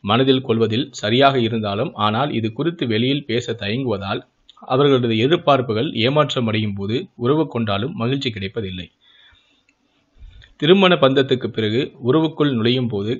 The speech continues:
கணவனும் மனைவியும் தங்களுக்குள் என்று குறிப்பிட்ட நேரத்தை ஒதுக்க வேண்டும். இது எந்த சூழ்நிலையில்,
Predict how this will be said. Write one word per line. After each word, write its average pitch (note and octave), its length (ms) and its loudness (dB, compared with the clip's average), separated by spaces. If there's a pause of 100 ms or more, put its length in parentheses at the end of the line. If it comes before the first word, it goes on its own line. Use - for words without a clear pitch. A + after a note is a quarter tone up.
(160)
கணவனும் D#3 500 0
மனைவியும் A#2+ 540 -2 (360)
தங்களுக்குள் D#3 500 2
என்று A2+ 360 2
குறிப்பிட்ட C#3+ 440 -2
நேரத்தை A2+ 340 -2
ஒதுக்க A2 320 -2
வேண்டும். F#2+ 280 -8 (300)
இது C3+ 240 2
எந்த C#3 260 0
சூழ்நிலையில், B2+ 600 -2